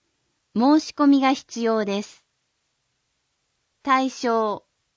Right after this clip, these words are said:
以下の期間に結婚した夫婦。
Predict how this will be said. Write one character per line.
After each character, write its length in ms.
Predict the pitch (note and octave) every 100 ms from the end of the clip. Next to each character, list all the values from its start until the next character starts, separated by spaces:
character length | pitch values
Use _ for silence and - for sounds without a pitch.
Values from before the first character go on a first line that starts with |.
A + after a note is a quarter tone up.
| _ _ _ -
以 120 | C4
下 160 | D4 D#4
の 160 | C#4+
期 160 | B3 -
間 240 | A#3 G#3+
に 140 | G3 E3+
結 260 | G3 F3 _
婚 240 | A#3+ A#3 A#3+
し 140 | -
た 100 | A3+
夫 300 | A3+ B3 A3
婦。 320 | - D#3 D3